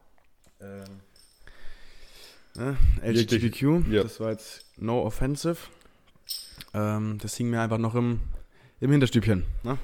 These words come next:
Speaker 1: Um es mal kurz ganz vorsichtig auszudrücken. Aber komm, äh, wir sind stehen geblieben, ähm, in der Definition von unserem Podcast, wie lange der her ist.
Speaker 2: Also wir, wir können quasi sagen, wir haben den Sommer übersprungen.
Speaker 1: Tatsächlich.
Speaker 2: Und wir machen direkt im Herbst weiter. Wir sind in der
Speaker 1: <laughs>
Speaker 2: Vorweihnachts-,
Speaker 1: Kurze
Speaker 2: man kann
Speaker 1: Sommerpause.
Speaker 2: schon, man kann schon fast sagen,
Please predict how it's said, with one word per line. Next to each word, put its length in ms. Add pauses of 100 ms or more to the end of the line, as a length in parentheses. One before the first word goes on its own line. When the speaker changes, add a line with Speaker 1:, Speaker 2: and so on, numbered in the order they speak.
Speaker 1:
Um 80
es 100
mal 100
kurz 180
ganz 160
vorsichtig 400
auszudrücken. 440
Aber 280
komm, 220 (680)
äh, 240
wir 80
sind 140
stehen 180
geblieben, 480
ähm, 320
in 120
der 60
Definition 480
von 160
unserem 220
Podcast, 560
wie 60
lange 140
der 100
her 200
ist. 220 (1000)
Speaker 2:
Also 200
wir, 200
wir 120
können 180
quasi 240
sagen, 160
wir 60
haben 80
den 80
Sommer 180
übersprungen. 560 (720)
Speaker 1:
Tatsächlich. 320
Speaker 2:
Und 80
wir 60
machen 80
direkt 260
im 80
Herbst 400
weiter. 420 (360)
Wir 160
sind 160
in 80
der 100
Speaker 1:
<laughs> 0
Speaker 2:
Vorweihnachts-, 380
Speaker 1:
Kurze 40
Speaker 2:
man 40
kann 80
Speaker 1:
Sommerpause. 800
Speaker 2:
schon, 120
man 140
kann 160
schon 140
fast 220
sagen, 300